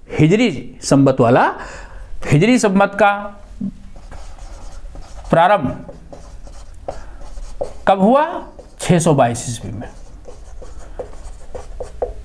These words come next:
किस घटना से? मोहम्मद साहब के मक्का से मदीना जाने से, घटना से। और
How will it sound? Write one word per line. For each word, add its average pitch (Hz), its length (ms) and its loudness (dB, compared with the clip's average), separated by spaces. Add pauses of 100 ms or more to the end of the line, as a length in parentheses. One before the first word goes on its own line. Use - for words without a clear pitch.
(300)
किस - 440 2 (120)
घटना 185 380 4
से? 349 440 0 (140)
मोहम्मद 175 300 6
साहब 165 440 4
के 403 240 2 (340)
मक्का 160 380 4
से 349 360 0 (200)
मदीना 151 460 6
जाने 98 240 -4
से, - 120 -12 (460)
घटना 117 240 0
से। - 160 -12 (840)
और 254 440 4